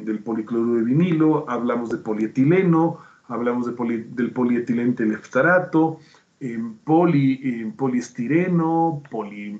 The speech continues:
em, ¿cómo era el otro? Poliuretano, policarbonato, y no sé si se me escapa uno de los que vimos aquí en la, eh, en este, en esta parte, déjame ver qué otro polímero vimos. Poliuretano sí vimos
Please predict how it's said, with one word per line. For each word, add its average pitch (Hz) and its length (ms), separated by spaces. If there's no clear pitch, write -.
em, 101 280
¿cómo 117 240
era 117 100
el 113 180
otro? 143 320
Poliuretano, 135 920
policarbonato, 151 1120
y 110 220
no 101 100
sé 135 160
si 147 140
se 143 120
me 139 80
escapa 113 400
uno 110 300
de 95 80
los 101 140
que 107 160
vimos 107 320
aquí 104 300
en 104 160
la, - 280
eh, 92 420
en 104 300
este, 135 600
en 107 140
esta 107 300
parte, 113 400
déjame 107 340
ver 110 160
qué - 80
otro - 160
polímero 107 400
vimos. 139 360
Poliuretano 123 680
sí 139 200
vimos 185 1400